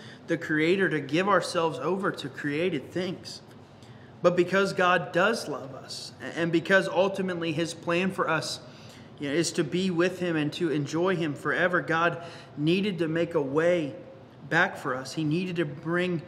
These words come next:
back his enemies into his kingdom. And that plans, that, that plan, friends, it, it took its first major step on that night that we celebrate this Christmas.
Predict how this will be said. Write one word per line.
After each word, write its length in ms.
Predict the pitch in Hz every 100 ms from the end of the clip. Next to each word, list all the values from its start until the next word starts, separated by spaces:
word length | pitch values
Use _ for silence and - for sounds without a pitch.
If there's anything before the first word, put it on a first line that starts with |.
| - - - -
back 300 | 165 180 180
his 200 | 165 151
enemies 480 | 165 190 175 151 151
into 640 | 170 170 - 170 156 143 -
his 160 | 151
kingdom. 460 | 127 - 175 175 123 - - - - - - - - - - - -
And 100 | 139 170
that 180 | 185
plans, 560 | 180 185 185 156 - - - - - - -
that, 140 | 160 156
that 260 | 170 175
plan, 260 | - 180 196
friends, 420 | 185 170 160 147
it, 140 | 143 120
it 460 | 160 120 151 156
took 320 | - 190 190 - 160
its 160 | 151
first 400 | - 175 185 185
major 380 | 156 165 156 156
step 500 | - - 135 - - - - - - - - - - -
on 240 | 127 143
that 180 | 156 156
night 220 | 151 151
that 100 | 151
we 100 | 135
celebrate 680 | 139 - 147 139 135 131 127
this 220 | 135 -
Christmas. 760 | - 131 127 - 127 123 - -